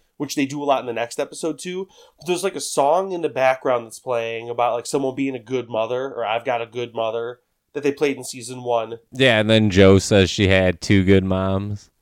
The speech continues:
Speaker 1: But then also, uh, Bess puts the lipstick on her, which also happens in season one.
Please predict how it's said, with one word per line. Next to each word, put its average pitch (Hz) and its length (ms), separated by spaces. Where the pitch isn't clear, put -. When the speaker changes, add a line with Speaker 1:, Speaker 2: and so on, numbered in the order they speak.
Speaker 1:
But 185 180
then 220 160
also, 208 260
uh, 147 180
Bess 156 280
puts - 220
the 139 80
lipstick 135 500
on 107 200
her, 101 300
which 127 160
also 165 340
happens 107 640
in 117 120
season 107 400
one. 98 420